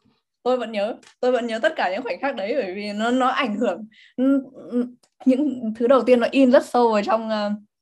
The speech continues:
trí nhớ. Thì, nhưng mà mình, khoảnh, những cái lúc mà bắt đầu thì lúc nào cũng,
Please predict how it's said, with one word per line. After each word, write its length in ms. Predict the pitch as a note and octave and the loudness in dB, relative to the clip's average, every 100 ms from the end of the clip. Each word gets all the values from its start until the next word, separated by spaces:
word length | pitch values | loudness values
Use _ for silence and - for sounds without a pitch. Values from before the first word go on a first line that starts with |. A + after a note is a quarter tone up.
| _ _ _ - | _ _ _ -6
trí 120 | G#3 | -2
nhớ. 280 | G3 F#3+ C4+ - _ _ _ _ _ _ _ _ _ _ _ - | 2 2 0 -8 _ _ _ _ _ _ _ _ _ _ _ -4
Thì, 360 | A3+ G#3+ G3+ G3+ G3+ G#3 A3 - _ _ _ _ _ _ _ _ _ _ - | -2 -2 -4 -4 -4 -4 -6 -14 _ _ _ _ _ _ _ _ _ _ 2
nhưng 140 | C#4 | 4
mà 160 | C#4 A#3+ | 4 4
mình, 540 | A#3+ A#3+ A#3 A#3+ B3 A#3 C4 - _ _ _ - _ | 2 0 -2 0 0 -2 -10 -18 _ _ _ -20 _
khoảnh, 300 | - B3+ G3+ | -6 -4 -2
những 120 | A#3 | 0
cái 100 | C#4 | 2
lúc 160 | C#4+ G4 | 4 2
mà 100 | C4 | 0
bắt 200 | A#3 D4+ | 0 2
đầu 240 | A#3 G#3+ | 2 2
thì 180 | G#3+ G#3+ | -2 -4
lúc 120 | B3+ | -4
nào 260 | D4 G#3 G#3 - | -2 -4 -6 -6
cũng, 260 | C4 C#4+ | -6 -6